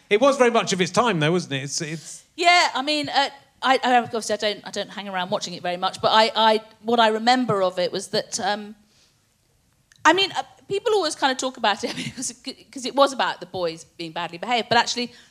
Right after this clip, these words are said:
Speaker 2: my memory of it is, is, is the girls in the show being quite vocal and quite strong and quite forthright.
Speaker 1: Yeah.
Speaker 2: Um,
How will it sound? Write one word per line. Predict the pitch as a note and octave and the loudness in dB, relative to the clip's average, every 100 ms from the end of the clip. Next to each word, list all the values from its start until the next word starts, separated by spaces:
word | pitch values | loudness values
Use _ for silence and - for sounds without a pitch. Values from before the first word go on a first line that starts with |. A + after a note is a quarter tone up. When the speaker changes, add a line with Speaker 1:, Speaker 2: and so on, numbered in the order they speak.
| _ _ | _ _
Speaker 2:
my | A3 C4+ F4+ E4 | 4 6 8 6
memory | G3+ D3 C#3+ C#3+ | 4 0 -6 -10
of | C#3 | -10
it | C3+ E3 G3 | -10 -8 0
is, | G#3+ G#3+ - - | 0 0 -10 -4
is, | A3 A3 G#3+ - - _ _ _ - | 0 0 -4 -12 -14 _ _ _ -6
is | G#3+ - - _ | -6 -6 -16 _
the | G#3+ | -6
girls | - A#3 A#3+ A3+ | 2 6 6 2
in | G3 | -4
the | F3+ | -6
show | - F#3+ F3 F3 F3 _ _ _ _ _ | 0 2 0 -2 -8 _ _ _ _ _
being | G#3+ G3 | -2 -2
quite | G3 A3 - | -4 -10 -2
vocal | A3 G3+ G3 F#3+ | 2 2 0 -14
and | F#3+ | -12
quite | G3+ G3 | -8 -6
strong | - - G#3 G3 | -6 0 0 0
and | F#3+ | -6
quite | G3 G3 - | -8 -6 -6
forthright. | - A3 G#3+ F#3 D#3 C#3 | -4 -4 -4 -6 -4 -2
Speaker 1:
Yeah. | A2+ G#2 - _ _ _ _ _ | -4 -6 -18 _ _ _ _ _
Speaker 2:
Um, | G3 G3+ G3 | 0 2 0